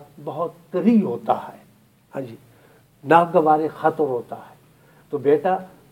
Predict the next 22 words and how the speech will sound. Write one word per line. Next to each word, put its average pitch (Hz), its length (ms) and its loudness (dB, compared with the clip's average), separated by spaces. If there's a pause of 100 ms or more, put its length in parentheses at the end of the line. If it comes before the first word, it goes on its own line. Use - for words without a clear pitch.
(200)
سلیقے 175 420 0
کی 196 180 -6
گفتگو 165 480 -8
کرنا، 160 260 -8 (500)
متانت 165 600 0
کے 190 100 -4
ساتھ 185 300 -2
بیٹھنا، 165 460 -4 (520)
اور 160 180 0 (760)
یعنی 185 280 0
کہ 202 240 -4
ایسی 233 360 4 (100)
گفتگو 175 520 -2
کرنا 175 360 6 (280)
تاکہ 180 320 6 (100)
اگلا 190 400 8
آدمی 160 460 4 (380)
یعنی 180 200 0
کہ 180 120 -4
یہ 156 280 4 (200)
خواہش 240 360 8
رکھے 156 360 6